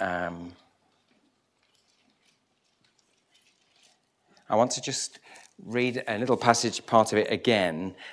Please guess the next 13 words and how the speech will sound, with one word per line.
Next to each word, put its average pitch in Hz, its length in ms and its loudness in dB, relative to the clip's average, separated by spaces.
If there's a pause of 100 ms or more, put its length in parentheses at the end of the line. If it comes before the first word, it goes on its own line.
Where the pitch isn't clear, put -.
(100)
from 104 340 2
verse 101 260 4
seven. 80 500 -2 (4000)
"Land 190 540 4
that - 240 0
drinks 156 500 2
in 131 200 4
the 120 100 0
rain, 95 560 -8
often 101 480 -6
falling 104 460 4
on 71 120 -2
it, - 520 -6